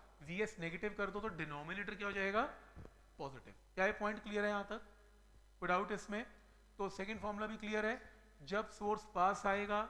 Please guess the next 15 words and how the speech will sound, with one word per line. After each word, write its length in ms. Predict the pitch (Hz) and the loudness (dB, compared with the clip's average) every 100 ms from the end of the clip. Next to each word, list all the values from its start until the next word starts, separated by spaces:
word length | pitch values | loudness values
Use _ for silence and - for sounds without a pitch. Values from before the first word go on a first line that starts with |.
| - | -6
तो 80 | - | -8
numerical 420 | 180 175 190 196 | -2 -2 -2 -4
में 120 | 196 202 | -6 -8
पहला 260 | 220 220 | -8 -10
formula, 440 | - 175 180 202 254 - - - - 165 | -4 -4 0 0 0 -6 -20 -20 -16 -4
जब 220 | 190 147 | -2 -2
दूर 220 | 180 202 | -4 -2
जाएगा 440 | 214 208 202 220 226 - - - | 2 2 4 2 2 -6 -18 -14
तो 60 | |
दूसरा 280 | 170 165 139 | -10 -8 -6
formula। 420 | 135 123 110 - - - - 175 | -6 -8 -14 -18 -20 -20 -20 -8
दो, 160 | 196 240 - - - - - - - - - | -2 -2 -4 -20 -20 -20 -20 -20 -20 -20 -10
next, 400 | 160 190 - - - - - - - - - - - | 0 0 0 -14 -18 -20 -20 -20 -20 -20 -20 -20 -16
when 300 | 151 208 247 208 | 0 2 2 2
listener 420 | 190 190 202 196 | -2 -2 0 0